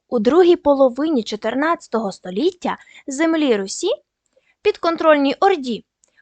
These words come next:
почали відвоювати литовські князі. У тисяча триста шістдесят другому році литовсько-руське військо на чолі з князем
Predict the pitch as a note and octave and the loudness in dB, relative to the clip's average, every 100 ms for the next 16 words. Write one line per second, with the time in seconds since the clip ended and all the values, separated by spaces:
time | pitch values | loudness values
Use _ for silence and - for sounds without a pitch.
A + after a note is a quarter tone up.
0 | _ B3+ B3 - A#3 C#4 F#4 D4 A#3+ C4 | _ -2 0 -2 -2 0 -2 -4 -4 -4
1 | A#3 B3 D#4+ D4+ D4 D4 C4+ B3 - B3 | -2 -2 -2 -4 -4 -4 -4 -4 -4 -6
2 | D4+ - A#3+ A3+ G#3+ G3+ G#3+ G#3 - _ | -6 -12 -8 -4 -4 -6 -10 -14 -18 _
3 | _ _ _ _ - - A4+ A4+ G#4+ F4+ | _ _ _ _ -20 -8 0 2 2 -2
4 | E4 D#4+ F4+ - D4 C#4+ C#4 - D#4 B3+ | -4 -2 -2 -2 -4 -4 -6 -4 -4 -2
5 | D4 C#4 B3+ A#3+ C#4+ - - G#3+ - B3 | -2 0 0 0 -2 -4 -4 -12 -10 -4
6 | B3+ - A#4+ A#4+ - F4 F4 F#4 - - | -2 0 0 0 -4 -2 0 0 -2 -8
7 | C#4+ D#4 D#4+ - A3+ A3 - C#4+ D4+ - | -4 -4 -6 -6 -4 -4 -4 -4 -4 -8
8 | - G#3+ A#3+ D#4 D4 | -8 -4 -2 -2 -2